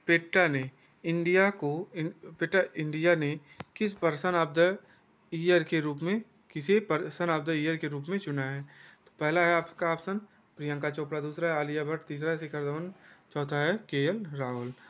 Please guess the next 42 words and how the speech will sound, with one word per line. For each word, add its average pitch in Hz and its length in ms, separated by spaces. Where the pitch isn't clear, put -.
तो 147 60
आपका 143 200
राइट 165 220
आंसर 170 220
हो 165 100
जाएगा 160 380
आलिया 143 600
भट्ट। 123 300
आलिया 151 240
भट्ट 165 180
को 208 120
सभी 147 260
लोग 151 140
जानते 147 320
होंगे, 165 300
ये 214 180
भारत 143 280
की 190 360
अभिनेत्री 143 540
हैं। 127 220
अब 160 80
देखिए, 202 380
अगला 151 240
क्वेश्चन 170 320
है 170 160
आपका 170 320
आठवें 143 280
नंबर 165 260
का। 196 120
आठवें 151 360
नंबर 170 220
के 175 100
क्वेश्चन 160 200
में 175 140
क्या 175 160
कह 175 140
रहा 165 140
है, 190 120
हाल 165 200
ही 190 200
में 156 160
जारी 156 420